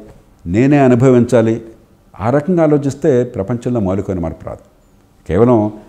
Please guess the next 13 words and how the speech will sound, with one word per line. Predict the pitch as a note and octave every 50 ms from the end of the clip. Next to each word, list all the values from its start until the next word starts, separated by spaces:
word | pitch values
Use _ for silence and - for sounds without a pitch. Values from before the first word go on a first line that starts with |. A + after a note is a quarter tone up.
| - _ -
యుక్రెయిన్ | F2+ F2 - C3+ C#3 C#3 C3+ C3+
మీద | C3+ C3 B2+
విజయం | A#2 A#2+ B2+ C3 C3
సాధ్యమవుతుంది, | B2+ - G#2+ G2+ - A2 F#2+ D#2 - - B1+ A#1 - - - - _ _ _ _ A2+
ఎన్నికల్లో | C#3 D3 C#3+ C3 D#3 D3 C#3+ B2+
గెలుపు | A2 A#2 C3 C#3 C#3+
సాధ్యమవుతుంది, | A#2+ C3+ A#2 A2+ - G#2+ E2+ D2+ - D2+ C2+ C2+ - - - _ -
ఓ | G#2
పదవి | - - F2+ A2 D3 F3 E3
సాధ్యమవుతుంది, | - - A#2+ B2 A2+ A2+ G#2 A2 G#2 A2
అది | G2+
మార్పు | G#2+ B2+ B2 A2 F#2+
కాదు. | D#2+ D2 -